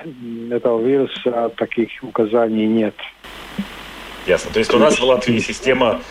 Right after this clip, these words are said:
Speaker 2: э, в
Speaker 1: Мгм.
Speaker 2: точности да наоборот ситуация, когда
Speaker 1: Да,
Speaker 2: вас
Speaker 1: да.
Speaker 2: просят не заразить наших летучих мышей.
Speaker 1: Да, да,
Speaker 2: Вы
Speaker 1: да.
Speaker 2: говорите, что вид охраняемый. Насколько он охраняемый? В какой-то список, э,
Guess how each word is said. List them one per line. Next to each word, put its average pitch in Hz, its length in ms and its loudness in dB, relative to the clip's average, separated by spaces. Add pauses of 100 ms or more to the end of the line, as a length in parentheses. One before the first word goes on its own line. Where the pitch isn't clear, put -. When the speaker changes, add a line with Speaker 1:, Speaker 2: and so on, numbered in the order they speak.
(160)
Speaker 2:
э, 98 100 2
в 101 60 2
Speaker 1:
Мгм. 151 80 4
Speaker 2:
точности 156 480 2
да 107 180 2
наоборот 123 520 4
ситуация, 104 680 0
когда 90 440 0
Speaker 1:
Да, 139 280 4
Speaker 2:
вас 123 220 4
Speaker 1:
да. 123 140 6
Speaker 2:
просят 107 320 -2
не 113 180 0
заразить 107 500 0
наших 104 340 -2
летучих - 460 -8
мышей. 123 340 0
Speaker 1:
Да, 123 240 2
да, 117 200 -2
Speaker 2:
Вы 113 160 2
Speaker 1:
да. 117 80 6
Speaker 2:
говорите, 113 260 2
что - 260 0
вид 127 260 -2
охраняемый. 107 760 0
Насколько 113 600 0
он 95 120 -2
охраняемый? 107 600 0
В - 100 -8
какой-то 113 400 0
список, 113 560 -2
э, 104 180 6